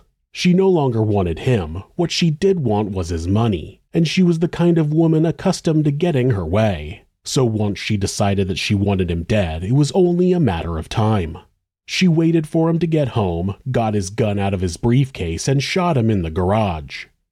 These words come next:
After she killed him, she hacked his body into pieces. The autopsy showed that the cuts through his tibia and vertebrae were consistent with a jigsaw,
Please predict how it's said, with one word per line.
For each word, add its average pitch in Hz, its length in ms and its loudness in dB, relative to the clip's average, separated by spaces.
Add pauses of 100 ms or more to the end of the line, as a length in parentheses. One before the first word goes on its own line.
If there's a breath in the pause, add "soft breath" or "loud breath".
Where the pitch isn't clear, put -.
(300)
After 113 400 -2
she 90 200 -6
killed 107 360 0
him, 85 280 -6
she - 220 -2
hacked 147 360 -2
his 151 180 0
body 101 520 0
into 78 180 -6
pieces. 87 840 -2 (600)
The 147 180 0
autopsy 123 600 0
showed 117 440 0
that 113 120 -4
the 135 80 -2
cuts - 340 -4
through 156 180 2
his 131 180 0
tibia 139 480 2
and 123 200 2
vertebrae 117 640 0
were 98 160 -2
consistent 131 760 -2
with 104 160 -4
a 95 60 -2
jigsaw, 92 840 -4